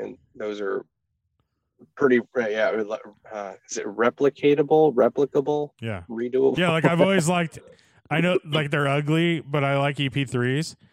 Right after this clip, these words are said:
Speaker 2: Um, and it's more just 'cause they're so quirky and weird looking, and they
Speaker 1: Yeah.
Speaker 2: look Euro, and then they have the,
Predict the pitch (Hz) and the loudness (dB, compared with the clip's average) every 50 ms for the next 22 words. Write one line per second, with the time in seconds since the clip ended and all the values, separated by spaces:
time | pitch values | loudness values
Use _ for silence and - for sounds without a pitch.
0 | _ _ _ _ - 147 147 143 131 123 117 120 - - 139 135 127 - - 139 | _ _ _ _ -6 -2 -2 0 0 -2 -2 -6 -6 -6 -6 -4 -4 -4 -2 -2
1 | 139 143 143 135 135 135 - - - 147 127 123 123 113 110 - 135 117 101 - | 0 0 0 0 0 -2 -4 -2 -4 -2 -2 0 -2 -4 -2 -2 -4 -4 -4 -4
2 | - 123 117 113 113 - 139 127 127 123 104 101 107 113 110 113 120 123 120 117 | -4 -4 -4 -4 -6 -6 -4 -4 -4 -4 -4 -4 -4 -4 -4 -4 -4 -4 -4 -6
3 | - 139 120 120 120 117 110 101 101 107 117 113 113 110 101 98 101 104 107 117 | -6 -6 -8 -6 -6 -6 -8 -6 -2 2 4 4 4 4 2 0 -2 -4 -2 -2
4 | 120 120 120 123 120 113 110 113 117 123 127 120 113 104 110 107 | -2 0 -2 -2 -2 -4 -4 -6 -6 -6 -4 -6 -6 -6 -8 -10